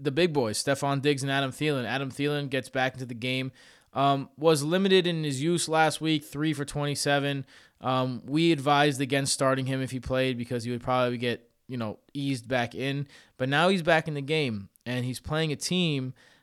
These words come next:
that, in terms of D V O A from Football Outsiders, like I said, um, twenty-first against the slot wide receiver, which bodes very well for the returning Adam Thielen, and fourteenth against the number one wide receiver,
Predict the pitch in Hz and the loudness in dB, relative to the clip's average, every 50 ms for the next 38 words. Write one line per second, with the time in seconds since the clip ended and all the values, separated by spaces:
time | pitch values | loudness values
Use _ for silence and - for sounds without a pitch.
0 | _ _ - 123 139 135 135 131 127 - - 135 135 - - 147 156 160 147 143 | _ _ -2 2 4 4 4 4 2 0 -6 -8 -6 -4 -2 0 0 0 0 -2
1 | 135 117 127 131 131 127 127 127 127 131 143 165 180 180 139 139 131 - 143 123 | -4 -2 0 0 0 2 0 0 2 4 4 6 6 4 4 0 -4 -6 -6 -6
2 | 117 127 123 120 120 117 151 151 156 156 156 143 135 120 110 113 110 - - 143 | -4 -2 -2 -2 0 0 2 2 4 4 2 2 0 -2 -4 -6 -6 -4 -2 0
3 | 143 143 139 135 - _ _ _ _ _ _ _ - - 120 123 117 - - - | 0 0 -2 -4 -8 _ _ _ _ _ _ _ -10 -6 -6 -4 -6 -6 -8 -6
4 | - 160 175 185 185 - - 175 170 156 139 120 - - - 120 123 120 135 131 | -2 0 2 2 0 0 2 2 2 2 2 0 -4 -10 -10 -10 -6 -4 -4 -6
5 | 120 - 123 - - 139 135 127 - - 120 127 123 117 120 - - 143 143 143 | -6 -6 -6 -4 -2 0 0 0 0 -2 -2 -4 -2 -4 -4 -4 -4 -2 -2 0
6 | 151 147 135 123 117 - - - - 120 113 131 127 127 127 110 110 95 104 131 | 0 0 0 -2 -4 -8 -10 -12 -10 -6 -2 -2 -2 -2 -2 -4 -8 -6 -2 2
7 | 143 147 147 139 123 123 120 110 107 107 104 _ - - - _ _ _ - - | 2 4 2 2 2 0 0 -2 -2 -4 -6 _ -18 -20 -20 _ _ _ -6 -2
8 | 127 127 120 117 107 120 117 117 110 - - 139 127 127 123 120 117 113 113 - | 0 0 0 0 0 -2 -2 -4 -4 -6 -4 -4 -4 -2 -4 -4 -4 -4 -6 -6
9 | - 120 123 120 117 110 - - 151 165 165 170 170 165 135 127 127 123 - - | -4 -4 -4 -4 -6 -6 -4 -4 -2 0 0 0 -2 -2 -4 -6 -8 -8 -6 -2
10 | 151 156 151 147 - - 185 175 160 143 - 127 139 139 131 - 135 139 135 131 | -2 -2 -2 -2 -2 -2 -2 -2 -2 -4 -4 -4 -4 -4 -4 -4 -4 -6 -6 -4
11 | 135 135 151 160 160 147 135 135 123 - - 131 127 127 127 123 | -4 -4 -4 -4 -2 -4 -4 -4 -6 -6 -6 -6 -4 -4 -6 -6